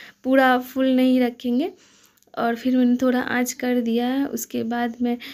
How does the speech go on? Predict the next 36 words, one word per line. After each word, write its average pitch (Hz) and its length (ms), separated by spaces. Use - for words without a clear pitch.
इसमें 247 380
बैटर 233 320
डाल 208 320
रही 240 240
हूँ। 339 200
थोड़ा 247 300
इसको, 254 380
इसका, 262 720
उम, 240 160
थोड़ा 247 300
मोटा 247 380
ही 285 200
रखें, 254 360
ज़्यादा 247 220
पतला 247 400
ना 247 160
करें 240 340
डोसा 233 320
की 226 200
तरह, 233 260
अ, 240 480
ताकि 233 600
इस - 380
पे 285 140
ना, 294 340
सो 240 280
जितने 233 380
में 254 100
म-, 240 160
अ, 233 300
ये 233 340
दूँगी 226 480
ना 285 120
मसाले, 240 540
मतलब, 233 380
अ, - 40